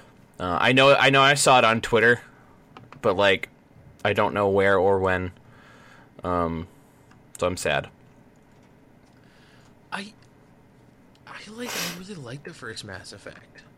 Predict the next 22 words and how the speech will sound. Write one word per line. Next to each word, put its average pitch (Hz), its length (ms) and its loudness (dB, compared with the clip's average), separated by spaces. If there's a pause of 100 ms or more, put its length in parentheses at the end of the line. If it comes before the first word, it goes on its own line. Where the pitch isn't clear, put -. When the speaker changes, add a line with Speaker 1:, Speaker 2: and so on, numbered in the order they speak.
(160)
Speaker 2:
Maybe 208 280 -8
I 170 100 -8
just 156 180 -14
had 165 160 -14
different 147 300 -12
standards 104 920 -14
back 95 180 -12
when 92 80 -20
that 90 120 -16
game 90 220 -16
came 92 240 -18
out, 85 240 -14 (260)
and, 104 160 -14
like, 95 100 -8
Speaker 1:
Possible. 95 460 -2 (3250)
Speaker 2:
or 139 140 -2
maybe 139 360 -4
just 127 240 -6
the 120 100 -6
times 110 420 -6
have 110 140 -8
changed 101 680 -12